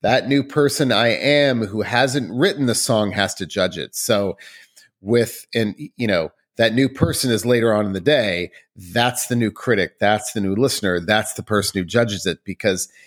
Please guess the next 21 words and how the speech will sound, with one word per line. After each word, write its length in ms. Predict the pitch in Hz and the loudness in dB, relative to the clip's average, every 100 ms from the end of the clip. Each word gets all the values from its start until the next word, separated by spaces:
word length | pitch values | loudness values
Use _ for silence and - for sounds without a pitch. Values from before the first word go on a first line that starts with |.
| _ | _
it's 240 | - 104 - | -4 -4 0
no 100 | 107 | 0
longer 320 | 104 107 101 | 2 0 0
the 100 | 95 | -4
person 360 | - 98 - 82 | -2 -2 -2 -4
that 80 | |
wrote 260 | 69 120 113 | 0 2 2
it. 220 | 85 - _ - _ - | -2 -6 _ -20 _ -6
And 180 | 98 | -4
she 160 | - 123 | -2 -4
says, 320 | - 123 - - | -2 -4 -4 -6
<laughs> 60 | - | -4
"Ninety-nine 640 | 127 127 143 151 143 143 | 0 2 2 2 2 2
percent 360 | - 131 151 143 | 0 0 2 2
of 40 | |
the 80 | 139 | 0
time, 400 | 151 143 147 151 - - - - | 0 2 2 0 -6 -20 -10 -2
I 160 | 113 | 0
hate 200 | 113 117 | 2 0
it." 220 | 98 - - - _ - | 0 -6 -16 -20 _ -6
Um, 560 | 92 107 107 104 101 | -2 0 0 -2 -6